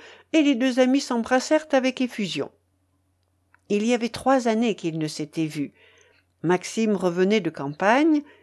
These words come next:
et était passé lieutenant de vaisseau depuis peu. « Par ma foi »,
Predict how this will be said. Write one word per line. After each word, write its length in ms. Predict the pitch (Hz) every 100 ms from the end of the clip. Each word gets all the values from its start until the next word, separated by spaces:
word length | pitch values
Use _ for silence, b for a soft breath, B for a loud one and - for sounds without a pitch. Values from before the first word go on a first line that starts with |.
| _
et 160 | 233 254
était 200 | 247 190
passé 500 | - 220 - 285 -
lieutenant 640 | - 175 202 311 269 269 240
de 100 | 208
vaisseau 400 | 220 247 311 320
depuis 360 | 294 - 247
peu. « 260 | - 151 - _ _ _ _ _ _ _ _ _ _ _ -
Par 260 | 247 170
ma 160 | 135 127
foi », 460 | - - 226 349